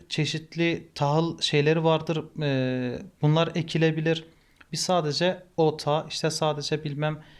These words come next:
e, yulafadır, buğdayadır yönelmemiz lazım yani.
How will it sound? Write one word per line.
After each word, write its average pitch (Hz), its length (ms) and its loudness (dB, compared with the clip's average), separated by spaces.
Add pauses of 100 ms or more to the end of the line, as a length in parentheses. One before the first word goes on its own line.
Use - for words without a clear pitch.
(300)
e, 131 540 0 (120)
yulafadır, 139 800 0
buğdayadır 139 600 2
yönelmemiz 127 640 0
lazım 120 320 -2
yani. 120 240 -4